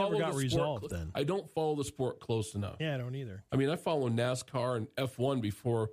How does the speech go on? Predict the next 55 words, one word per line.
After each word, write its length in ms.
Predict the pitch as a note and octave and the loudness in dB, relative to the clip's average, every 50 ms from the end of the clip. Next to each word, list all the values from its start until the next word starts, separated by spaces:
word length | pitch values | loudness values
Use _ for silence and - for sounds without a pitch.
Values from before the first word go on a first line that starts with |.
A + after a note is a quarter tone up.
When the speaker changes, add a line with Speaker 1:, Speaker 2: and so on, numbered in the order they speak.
| - _ _ | -6 _ _
Speaker 2:
Right. 160 | - A#2 F#2+ F2 | -6 -4 0 2
Speaker 1:
I 40 | |
really 260 | G#2 A2+ A2+ A2+ A2 G#2+ | 2 2 2 2 2 0
follow 320 | A2 - A2 G#2 G#2 - | 0 0 0 2 2 2
Indy. 180 | - A#2 A#2+ A2+ | 2 2 2 2
But 100 | G#2 B2 | 0 -2
the 80 | - A3 | 0 0
Indy 120 | A#3 G#3+ E3 | 0 0 0
five 220 | - D3 B2 A#2 G#2+ | 0 0 0 0 0
hundred, 340 | A#2+ A#2+ A#2 A#2 A2+ G#2 | 0 0 0 -2 -2 -2
you 80 | B2 B2+ | -2 0
know, 160 | B2 A#2 A2+ | 0 2 0
the 100 | G#2+ A2 G#2 | 0 -2 -2
greatest 260 | A#2+ B2+ B2 B2 - | -2 -2 -2 -2 -4
spectacle 440 | - A#2+ A#2 - - A2+ - - A2+ | -4 -4 -4 -4 -8 -10 -2 0 2
in 60 | A2 | 2
racing, 320 | A2 G#2+ G#2 - A2+ A2 | 4 2 2 0 0 0
Speaker 2:
It 60 | C3 D4+ F4+ | 2 2 2
Speaker 1:
it 60 | - | 4
Speaker 2:
is 100 | - - | 2 2
Speaker 1:
is. 60 | F#2 | 2
Speaker 2:
cool. 300 | - F3 F#3+ G3 - - - _ _ _ - | 0 0 0 0 -4 -8 -10 _ _ _ -2
Speaker 1:
It 80 | A#2 A#2 | 0 0
Speaker 2:
Yeah. 60 | F#2+ | 0
Speaker 1:
is. 240 | C2 - - - _ - | -2 -4 -10 -14 _ -8
Speaker 2:
Yeah. 140 | A#2+ B2 G2 F2 - _ _ _ _ - | -6 -6 -6 -8 -10 _ _ _ _ -2
Speaker 1:
I 100 | G#2 B2 | 0 2
will 140 | A#2+ A#2+ | 2 2
give 160 | A2+ B2 C#3 C#3 | 2 2 2 2
them 120 | C3 B2+ | 2 0
that. 220 | A#2 G#2 G2 - | 0 -2 -2 -4
It's 140 | - B2 A#2+ | -6 -6 -4
probably, 320 | - C#3+ C#3 C#3 B2+ B2 A2 | 0 0 0 2 0 0 0
it 200 | G#2 C#3 D#3 C#3+ | 0 0 0 2
is 260 | C3+ D3+ C#3+ A#2+ A2 | 2 0 2 2 0
a 40 | G#2 | 0
great 280 | G2 A2+ A2+ G#2 - - | 0 2 0 0 0 -2
race. 400 | F#2 - - G2 - - - _ - | -4 -4 -4 -6 -8 -10 -16 _ -4
Speaker 2:
Right. 180 | F#2+ E2+ D2+ - - _ _ _ _ _ _ _ _ _ _ _ _ _ _ _ _ _ _ _ _ _ _ _ _ _ _ _ _ _ - - - | -2 -2 -2 -4 -10 _ _ _ _ _ _ _ _ _ _ _ _ _ _ _ _ _ _ _ _ _ _ _ _ _ _ _ _ _ -20 -14 -6
I 80 | - G3 | -4 -2
didn't 220 | B3 C#4 F#3+ D#3 | -2 0 0 0
know 160 | C#3+ C#3 C#3 C#3 | 0 0 0 0
if 80 | A#2+ | 0
that 140 | - C#3 C3 | 0 0 0
ever 180 | C3+ C3 C3 C3+ | 0 0 0 0
got 180 | C3+ C3+ C3 | 0 0 0
resolved 460 | B2+ A#2+ A2+ A2 G#2+ G#2 A2 A#2 - | 0 0 0 0 0 0 0 0 0
or 80 | G2+ F2+ | 0 0
what. 300 | E2+ F2 F2 D2+ A#1 - - - - - - - - - - - _ _ _ _ _ _ - | 0 0 0 -2 -2 -6 -10 -16 -16 -16 -16 -16 -18 -20 -20 -20 _ _ _ _ _ _ -2
Speaker 1:
I 60 | - | 0
don't, 100 | - A#3 | 2 2
Speaker 2:
Guess 80 | F3 A#2+ | 2 2
Speaker 1:
I 20 | A#2 | 2
Speaker 2:
never, 120 | A2+ C#3+ D#3 | 2 0 0
Speaker 1:
don't, 100 | D3+ | -2